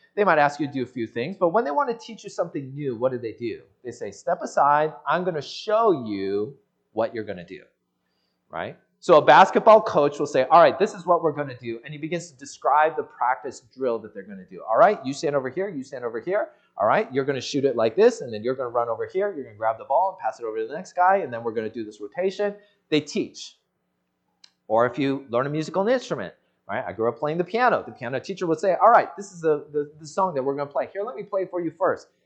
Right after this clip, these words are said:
She would play the song. Or she would say, "All right, this is the section that you're struggling with. Let me show you how you should play it." And then they say, after they say,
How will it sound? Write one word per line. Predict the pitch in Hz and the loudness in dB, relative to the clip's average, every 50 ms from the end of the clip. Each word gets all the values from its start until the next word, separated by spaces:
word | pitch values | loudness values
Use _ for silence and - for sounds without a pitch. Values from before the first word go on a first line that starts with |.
| _ _ | _ _
She | _ - 95 | _ -12 -12
would | 92 - | -12 -8
play | - 123 120 135 | -4 -2 -2 -2
the | 151 156 | -2 0
song. | - 226 233 240 190 131 95 - - - - - - - | 6 8 10 10 10 8 6 0 -8 -14 -18 -16 -2 2
Or | 139 139 | 2 2
she | 139 - 170 | 4 2 0
would | 147 - | -2 2
say, | - 180 151 156 | 6 6 6 8
"All | - 180 208 | 10 10 10
right, | 233 208 143 113 117 | 10 10 8 6 2
this | 156 151 - | -2 -2 -2
is | 214 175 | -6 -8
the | 170 160 | -8 -2
section | - 220 214 - - 156 135 | 0 0 -2 0 -2 -6 -4
that | 139 143 | -2 -2
you're | 156 151 | -2 -2
struggling | - - 214 214 190 175 156 135 120 | 0 4 4 4 4 4 -4 -6 -6
with. | 110 98 - - | -10 -12 -10 -12
Let | 131 139 | -12 -12
me | 147 143 | -12 -12
show | - - 214 220 208 | -12 -6 -2 -2 -2
you | 170 143 - - - | -2 -2 -6 -6 -2
how | - 190 208 226 202 | 0 2 2 2 2
you | 180 190 202 | -2 -6 -8
should | 196 196 - 180 175 175 _ - | -8 -6 -6 -6 -6 -6 _ -4
play | 208 202 208 175 | -2 0 0 0
it." | 117 104 90 - - _ - _ _ _ _ _ _ _ _ _ _ _ _ _ _ _ _ _ _ _ _ _ _ _ _ _ _ _ _ _ _ _ _ _ _ _ _ _ _ _ _ _ - - | -2 -4 -8 -10 -14 _ -20 _ _ _ _ _ _ _ _ _ _ _ _ _ _ _ _ _ _ _ _ _ _ _ _ _ _ _ _ _ _ _ _ _ _ _ _ _ _ _ _ _ -6 -4
And | 143 147 151 | -4 -2 2
then | 147 226 262 320 330 285 | 6 8 8 8 8 6
they | 220 156 123 | 4 2 2
say, | - - - 120 110 107 104 104 110 117 127 - - _ _ _ _ _ _ _ _ _ _ _ - | 2 -2 -2 0 0 0 0 -2 -2 -4 -6 -10 -16 _ _ _ _ _ _ _ _ _ _ _ 0
after | 123 143 156 - 214 | 0 0 2 2 0
they | 202 208 190 | 2 2 0
say, | - - 135 123 123 123 127 127 - - | 0 0 0 2 2 2 0 -2 -4 -14